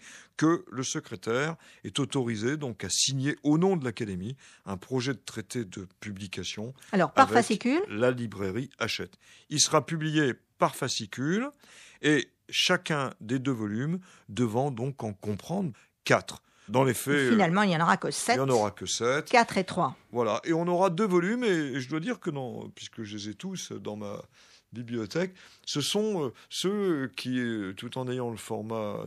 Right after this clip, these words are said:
Speaker 1: toujours in quarto, sont du plus grand format in quarto, d'une belle édition.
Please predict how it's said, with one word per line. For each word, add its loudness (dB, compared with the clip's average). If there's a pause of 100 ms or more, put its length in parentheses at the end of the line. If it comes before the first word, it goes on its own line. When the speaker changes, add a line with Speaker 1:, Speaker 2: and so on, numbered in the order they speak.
Speaker 1:
toujours -12
in -6
quarto, -4 (540)
sont -4
du -8
plus -2
grand 4
format 0
in -4
quarto, -8 (300)
d'une -8
belle 4
édition. -4